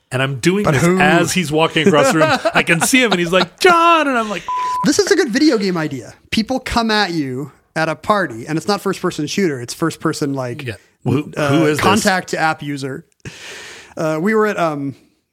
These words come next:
Speaker 2: Mindy and I were at a movie this weekend, and some guy in the lobby sees me and is like, "Hey, Ken." And I do, like, "Hey,
Speaker 1: Hey there,
Speaker 2: how's it going?"
Speaker 1: feller.
Speaker 2: Hopefully the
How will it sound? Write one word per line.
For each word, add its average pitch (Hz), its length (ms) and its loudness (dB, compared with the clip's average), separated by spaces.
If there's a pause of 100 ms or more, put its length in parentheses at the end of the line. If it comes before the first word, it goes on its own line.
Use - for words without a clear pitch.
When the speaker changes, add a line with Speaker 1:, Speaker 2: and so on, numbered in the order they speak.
(200)
Speaker 2:
Mindy 170 220 0
and 165 80 0
I 156 80 0
were 151 100 0
at 147 60 -4
a - 20 -6
movie 143 400 -4
this 139 240 -8
weekend, 123 420 -6
and 139 160 -4
some 156 220 -2
guy 151 180 -2
in 143 80 -2
the 139 60 -4
lobby 139 340 -2
sees 135 260 -4
me 139 80 -2
and 131 40 -2
is 127 100 -8
like, 143 160 -2
"Hey, 339 360 0
Ken." 175 560 -2 (100)
And 143 140 -6
I 135 260 -6
do, 135 220 -6
like, 131 500 -8 (180)
"Hey, 240 520 0
Speaker 1:
Hey 190 420 2
there, 143 360 2
Speaker 2:
how's 170 180 0
it 175 80 -4
going?" 180 200 2
Speaker 1:
feller. 220 680 2
Speaker 2:
Hopefully 170 380 -2
the 143 300 -4